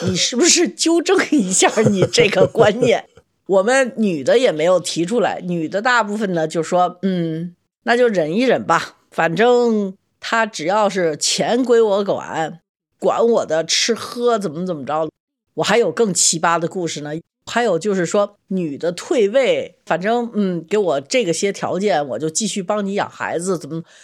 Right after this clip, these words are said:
就有好多这种，就是女的首先对这一点的话，她不觉得，“哎，我的尊严放在哪儿啊？你要这么对我，那我是不是外头也可以找啊？”哦，不行，男的受不了他们的老婆在外头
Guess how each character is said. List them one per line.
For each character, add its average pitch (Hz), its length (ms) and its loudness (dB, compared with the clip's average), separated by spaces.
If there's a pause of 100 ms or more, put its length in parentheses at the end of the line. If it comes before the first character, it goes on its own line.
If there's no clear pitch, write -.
(140)
就 370 180 0
有 381 40 0
好 214 220 0
多 220 120 2
这 262 120 -4
种， 185 160 -2
就 254 160 -2
是 214 320 0
女 185 340 0
的 196 160 0
首 170 180 0
先 262 300 0
对 294 240 -2
这 415 220 0
一 262 120 0
点 - 280 -4
的 143 40 -10
话， 175 220 -2
她 277 140 -4
不 - 180 -8
觉 147 260 -4
得 190 380 0 (300)
，“哎， 208 320 0
我 185 180 2
的 156 80 -2
尊 277 240 -2
严 185 240 0
放 185 180 -2
在 147 140 -2
哪 117 120 -6
儿 - 140 -14
啊？ 78 220 -18 (640)
你 202 120 0
要 185 200 2
这 285 120 0
么 226 120 0
对 202 160 2
我， 143 200 0 (260)
那 240 220 0
我 170 300 -4
是 - 160 0
不 254 80 -2
是 262 80 0
外 247 180 2
头 185 140 0
也 151 240 -4
可 - 160 -6
以 214 140 0
找 - 120 0
啊？” - 280 -10 (260)
哦， 170 160 0
不 - 140 -10
行， - 240 -4 (480)
男 202 320 0
的 247 100 4
受 277 240 0
不 170 80 -6
了 98 220 -2
他 220 160 0
们 226 80 0
的 233 80 0
老 196 280 0
婆 151 200 -10
在 196 160 2
外 196 180 2
头 139 360 -6